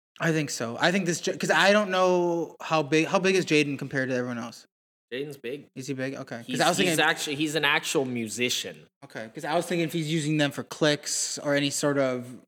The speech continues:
Speaker 1: clout of any kind.
Speaker 2: Well, there's a theory out there going around saying that they're just doing it to promote
Speaker 1: The song.
Speaker 2: the new song,
Speaker 1: Right.
Speaker 2: which obviously both of them are in.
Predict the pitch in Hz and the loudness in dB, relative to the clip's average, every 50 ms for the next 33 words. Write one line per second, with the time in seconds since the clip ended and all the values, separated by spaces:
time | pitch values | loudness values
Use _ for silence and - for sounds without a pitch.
0 | _ _ _ - - 170 156 147 147 - 139 127 139 135 131 - 151 139 127 117 | _ _ _ 0 2 4 4 4 2 0 -2 -2 -2 -2 -2 -2 -2 -2 -2 -2
1 | 113 113 120 - _ _ - 143 156 170 170 156 - - - - - _ _ _ | -4 -8 -10 -14 _ _ 4 6 8 8 8 6 4 0 -8 -18 -20 _ _ _
2 | _ - 151 160 170 175 180 165 170 185 175 170 165 160 147 127 117 113 107 - | _ 4 6 6 6 4 0 -2 0 0 2 4 4 4 4 4 4 2 2 0
3 | 107 101 98 107 101 101 98 101 98 95 92 92 92 92 - 110 104 98 95 95 | -2 -2 -2 -2 -2 -2 -2 -4 -4 -6 -6 -6 -8 -8 -8 -6 -6 -8 -8 -8
4 | 92 92 90 87 - _ - 101 110 117 117 113 107 120 110 - - - 110 110 | -8 -10 -10 -10 -12 _ -10 -4 -2 -2 -2 -2 -2 -4 -6 -6 -6 -6 -6 -4
5 | 107 107 104 101 92 - 104 92 _ _ - 101 98 98 98 95 95 95 - - | -4 -6 -6 -8 -8 -10 -12 -14 _ _ -14 -12 -8 -6 -4 -4 -4 -6 -8 -10
6 | _ _ _ _ - 120 - - 185 165 - 208 214 214 220 214 202 - - - | _ _ _ _ -10 -8 -4 -2 -2 -2 -2 -2 -2 -2 -2 -4 -4 -4 -4 -2
7 | 180 185 226 233 220 175 147 131 120 113 113 107 143 131 120 117 110 - - 120 | 2 4 6 8 8 8 8 6 4 2 -2 -4 -4 0 2 2 2 2 4 4
8 | 120 117 107 107 104 - 110 95 98 101 104 - - 101 98 98 92 92 90 - | 4 4 2 0 -4 -6 -4 -4 -2 -2 -2 -4 -6 -8 -8 -8 -8 -8 -10 -6
9 | - - 202 208 202 180 151 135 131 131 139 | 2 6 6 8 8 8 6 4 2 0 -2